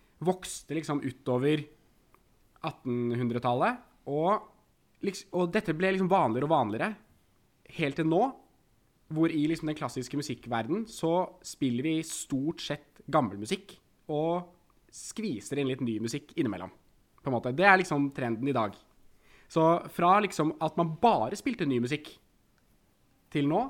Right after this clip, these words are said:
så spiller vi mest gammel musikk, på en måte. Det har blitt en sånn jevn, eh, utvikling da, gjennom de siste to, tre hundre årene. Og så, eh, er det jo sånn da, det om å fremføre gammel musikk fører med seg noen sånne fine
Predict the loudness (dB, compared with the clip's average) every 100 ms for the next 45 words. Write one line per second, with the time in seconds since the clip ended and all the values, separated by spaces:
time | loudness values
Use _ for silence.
0 | -8 -16 -6 -2 0 0 -2 -2 -2 -4
1 | 0 0 0 -6 -14 -18 -20 _ _ _
2 | -4 -4 0 4 4 4 0 2 4 4
3 | 2 2 0 2 0 2 0 -2 -4 -4
4 | -4 -2 -2 -2 -6 -4 -2 0 -2 -6
5 | -4 -2 -2 -2 -4 -4 -4 -4 -2 -2
6 | -2 -2 -2 -4 -6 _ _ -20 -20 -20
7 | -20 -20 -8 0 2 2 -2 -14 -20 _
8 | -2 0 2 -2 -8 _ _ _ -4 0
9 | 2 0 0 2 2 2 0 2 0 -2
10 | -4 -4 -6 -4 -2 -2 -4 -8 -12 -10
11 | -2 0 0 -4 -4 -2 0 0 0 -2
12 | 0 -2 0 0 0